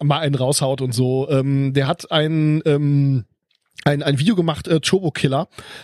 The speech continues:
heißt es, ähm, hat allein schon irgendwie eine Minute Intro oder zwei, keine Ahnung. Ähm, äh, Seth Ickerman hat da Regie geführt und es ist ein sehr kurz gefasstes, krasses Epos als Musikvideo mit einem geilen Song und,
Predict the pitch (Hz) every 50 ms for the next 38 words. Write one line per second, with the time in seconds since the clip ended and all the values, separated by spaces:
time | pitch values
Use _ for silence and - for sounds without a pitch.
0 | - - 139 139 131 - - 160 170 - - - - 160 151 151 147 147 147 151
1 | - - 147 156 - _ _ - 160 147 156 160 151 143 151 147 143 131 143 143
2 | 143 139 139 139 139 147 147 143 147 147 147 131 117 - 139 139 139 131 131 131
3 | - - - 135 131 147 160 156 139 139 131 135 127 139 139 127 135 165 170 -
4 | 151 135 139 139 135 135 135 135 135 135 135 - - - - - - - - -
5 | 143 131 131 123 - - - - - 151 143 - - - 165 - 160 160 156 156
6 | 156 147 120 147 - 151 143 139 143 139 139 143 139 135 139 131 143 156 147 135
7 | - - - 143 139 143 139 - - 151 143 135 131 131 127 - - - 123 -
8 | 160 143 - - - - 147 135 135 131 131 135 135 127 123 120 117 - _ _
9 | _ _ _ - - _ _ _ _ _ _ _ _ - 135 120 160 175 - -
10 | - 180 185 - - - 175 160 - - 180 165 - - - 165 - - - -
11 | 175 170 - - 175 151 - - 175 170 - - 170 165 151 - 170 156 - 160
12 | 156 143 135 170 - - 170 156 147 165 156 156 156 151 156 160 - 180 147 151
13 | 151 147 143 139 139 147 160 156 156 147 - - 143 143 143 147 151 147 147 147
14 | 147 147 - - 135 131 131 127 127 123